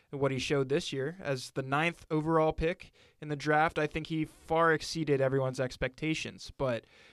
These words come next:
for his season to just be cut short here, just as everyone else's did, you hate to see it with young guys because they're, this is where they develop most.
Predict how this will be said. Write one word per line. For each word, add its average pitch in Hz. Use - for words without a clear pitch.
for 143
his 131
season 151
to 135
just 135
be 139
cut 131
short 127
here, 139
just 147
as 139
everyone 147
else's 135
did, 123
you 143
hate 165
to 156
see 175
it 127
with 131
young 135
guys 127
because 123
they're, 123
this 139
is 131
where 139
they 131
develop 123
most. 120